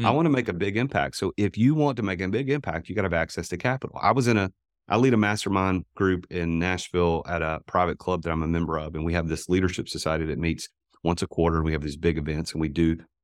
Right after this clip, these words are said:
Speaker 1: a mastermind event. And just last week, I hosted one of these.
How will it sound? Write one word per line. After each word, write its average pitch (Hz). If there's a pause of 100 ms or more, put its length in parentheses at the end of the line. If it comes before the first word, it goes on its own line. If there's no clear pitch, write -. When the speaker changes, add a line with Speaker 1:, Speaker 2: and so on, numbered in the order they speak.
(100)
Speaker 1:
a -
mastermind 82
event. 76
And 80
just 131
last 110
week, 85
I 80
hosted 80
one 78
of 73
these. 73